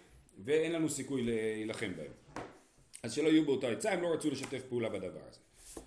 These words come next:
טוב, עכשיו אנחנו חוזרים לעניין של מעבר הירדן. פליגי בר רבי ימי ורבי יצחק נפחא.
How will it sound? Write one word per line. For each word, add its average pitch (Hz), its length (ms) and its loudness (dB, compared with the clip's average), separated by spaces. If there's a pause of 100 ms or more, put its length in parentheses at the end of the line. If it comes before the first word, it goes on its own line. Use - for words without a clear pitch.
(220)
טוב, 135 220 4
עכשיו 170 220 0
אנחנו 160 240 0
חוזרים 135 420 0
לעניין 120 500 0
של 117 80 -4
מעבר 110 300 -4
הירדן. 98 560 -2 (360)
פליגי 208 300 2
בר 160 200 4
רבי 147 160 2
ימי 170 220 2
ורבי 131 200 0
יצחק 135 280 -4
נפחא. 95 340 -8